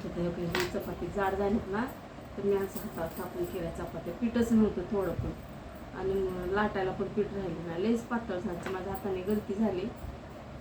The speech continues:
तर काय करणार मी? त्यांनी तसं काढलाय व्हिडिओ माझा. जाड झाल्यात, मला पण नाही आवडत जाड, <laughs> तेवढं जाड.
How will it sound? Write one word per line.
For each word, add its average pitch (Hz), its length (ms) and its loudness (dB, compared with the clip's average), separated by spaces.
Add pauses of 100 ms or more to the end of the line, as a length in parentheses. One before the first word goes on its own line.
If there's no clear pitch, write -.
तर 185 40 -6
काय 226 260 -2
करणार 175 380 0
मी? 160 140 -2 (1500)
त्यांनी 208 240 4
तसं 208 280 0
काढलाय 190 440 0
व्हिडिओ 185 300 2
माझा. 180 280 -4 (1600)
जाड 233 180 6
झाल्यात, 220 340 6
मला 214 180 6
पण 208 160 0
नाही 208 180 4
आवडत 180 300 0
जाड, 277 400 0
<laughs> - 120 -4
तेवढं 208 200 2
जाड. 190 280 -2